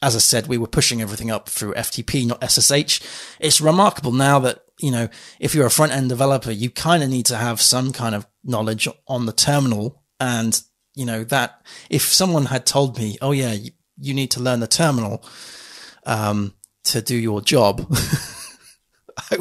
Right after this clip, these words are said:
would probably do something else 'cause the terminal is a scary world. Um, but it, it's just kind of, uh, s-, I've just kind of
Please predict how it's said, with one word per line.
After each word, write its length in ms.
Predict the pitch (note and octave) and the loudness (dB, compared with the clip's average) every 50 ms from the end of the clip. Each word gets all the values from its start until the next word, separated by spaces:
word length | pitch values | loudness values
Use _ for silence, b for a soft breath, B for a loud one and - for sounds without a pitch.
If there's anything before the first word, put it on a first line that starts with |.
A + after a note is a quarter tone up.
| - - | -4 -6
would 160 | C4+ - - | -6 -8 -8
probably 520 | - - D#3+ G3+ A3 G#3 F3 C#3+ E3 E3 | -6 -2 -2 -2 -2 -2 -6 -4 -4 -4
do 220 | D3 - - D#3 D3 | -2 -2 0 2 4
something 300 | - - D3 C#3 B2+ B2 | 4 2 2 0 -2 -2
else 320 | A#2+ A#2 A#2+ A#2 - - B B B B B B B D3 C3 B | -2 -2 -2 -2 -2 -4 B B B B B B B -14 -14 B
'cause 160 | - C#3+ E3 | -8 -4 -2
the 80 | A#3 - | -2 0
terminal 480 | - - A#3+ C#3 D3 D3 C#3 B2+ B2+ | 2 2 2 2 2 2 0 0 2
is 100 | A#2+ A3 | 2 4
a 20 | - | 4
scary 480 | - - - - B2 B2 A#2+ A2 A2 | 4 4 2 2 2 0 2 2 0
world. 340 | G#2+ G#2 G#2 G2+ G#2 - - B B B B B B B B B - | 0 -2 -2 -2 -4 -6 -8 B B B B B B B B B -12
Um, 440 | G2 G2+ A2+ G#2+ G#2+ G#2+ A2 A2 A#2 - | -8 -6 -6 -4 -4 -4 -6 -6 -2 0
but 160 | C3 A#2+ B2 | 0 0 0
it, 120 | B2 - | -2 -4
it's 200 | C3+ C3+ B2 - | -6 -4 -4 -2
just 320 | - E3 - - - - - | 0 2 0 0 -2 -4 -4
kind 200 | B2 A#2+ A#2 A2+ | -2 0 0 0
of, 220 | A2 E3 - - | -2 -2 -2 -2
uh, 160 | B2 A2 A2 | -2 0 0
s-, 220 | A2 - - - - | 2 2 2 0 0
I've 120 | - B2+ A#2+ | -2 -4 0
just 180 | D#3+ C#3+ - | 2 0 0
kind 240 | - - A#2+ B2 A#2+ | 0 0 0 0 0
of 220 | A2 G2+ - - | 0 -2 -4 -10